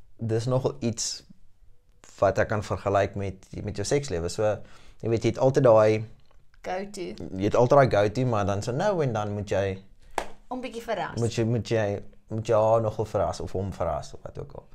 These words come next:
Speaker 2: Ja, en ek dink mens moet daaroor kan praat. Ek dink daar's 'n manier om te sê, Jy sê, "Baby, gaan ons vanaand bietjie iets anders probeer?"
Speaker 1: Ja, en, eh, en partykeer, weet, dis, dis moeilik. Partykeer moet jy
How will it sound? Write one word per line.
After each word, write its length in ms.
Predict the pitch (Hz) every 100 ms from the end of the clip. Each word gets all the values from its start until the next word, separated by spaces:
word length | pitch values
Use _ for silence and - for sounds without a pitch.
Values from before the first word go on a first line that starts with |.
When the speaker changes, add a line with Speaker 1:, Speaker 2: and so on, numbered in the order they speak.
| - - - - -
Speaker 2:
Ja, 380 | 330 269 233 -
en 140 | 277
ek 120 | 311 311
dink 140 | 320
mens 160 | 339 330
moet 80 | 320
daaroor 240 | 285 285
kan 180 | 294 277
praat. 360 | 285 247 202
Ek 120 | 220 220
dink 160 | 240
daar's 180 | 247 262
'n 100 | 247
manier 420 | 240 220 214 214
om 180 | 220 214 214 - -
te 60 | 233
sê, 480 | 233 220 202 208 208 - - - -
Jy 100 | 196
sê, 280 | 190 185 214
"Baby, 540 | 165 160 156 175 262 269 -
gaan 160 | 214
ons 160 | 214 226
vanaand 340 | 214 196 196 196
bietjie 280 | 202 220
iets 80 | -
anders 320 | 196 220 233 -
probeer?" 520 | 180 180 113 - -
Speaker 1:
Ja, 260 | - 156 117
en, 120 | 120
eh, 180 | 113 -
en 260 | 127 123 135 - - - - - - - - - -
partykeer, 520 | 143 165 170 170 143 - 98 -
weet, 140 | 127
dis, 180 | 131 -
dis 180 | 117 -
moeilik. 420 | 110 113 95 92
Partykeer 380 | - 131 139 143
moet 260 | 113 110
jy 420 | 117 113 113 110